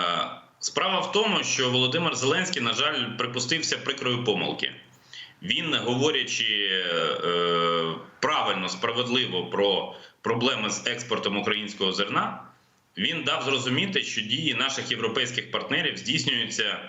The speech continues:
в інтересах Росії. В Польщі зараз іде виборча кампанія, де правляча партія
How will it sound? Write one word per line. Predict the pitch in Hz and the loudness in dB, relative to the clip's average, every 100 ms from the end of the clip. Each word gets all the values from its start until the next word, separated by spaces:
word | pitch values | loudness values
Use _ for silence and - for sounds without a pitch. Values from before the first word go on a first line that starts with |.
| - - - _ _ | -16 -20 -20 _ _
в | 104 | 0
інтересах | 120 123 131 127 123 | 2 2 2 0 0
Росії. | 113 - 78 64 - - _ _ | 0 0 0 -4 -8 -20 _ _
В | - | -20
Польщі | - 180 214 165 | 2 2 2 0
зараз | 127 151 147 139 | 2 2 2 2
іде | 127 127 | 2 2
виборча | 131 131 120 - | 0 0 0 0
кампанія, | - 107 107 165 151 107 98 | 0 0 2 2 0 0 0
де | 107 | -2
правляча | - 127 123 104 95 95 | 0 0 2 0 0 -2
партія | 110 - - 107 82 | 0 0 0 -2 -2